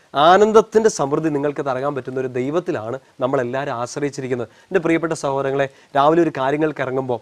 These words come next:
വൈകിട്ടെല്ലാം കഴിഞ്ഞ് കിടക്കാൻ പോകുമ്പോഴത്തേനും നമുക്കിത് പറയാൻ പറ്റണം, "കർത്താവേ, എൻ്റെ ഉദയത്തിൻ്റെയും എൻ്റെ അസ്തമയത്തിൻ്റെയും ദിക്കുകളെ ആനന്ദിപ്പിക്കുന്ന അങ്ങേക്ക് ഞാൻ നന്ദി പറയുന്നു."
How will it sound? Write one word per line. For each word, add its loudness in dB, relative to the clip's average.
വൈകിട്ടെല്ലാം 6
കഴിഞ്ഞ് 2
കിടക്കാൻ 0
പോകുമ്പോഴത്തേനും -2
നമുക്കിത് 4
പറയാൻ -2
പറ്റണം, -6
"കർത്താവേ, 0
എൻ്റെ 2
ഉദയത്തിൻ്റെയും 2
എൻ്റെ 2
അസ്തമയത്തിൻ്റെയും -2
ദിക്കുകളെ -2
ആനന്ദിപ്പിക്കുന്ന 2
അങ്ങേക്ക് -2
ഞാൻ -6
നന്ദി -4
പറയുന്നു." -2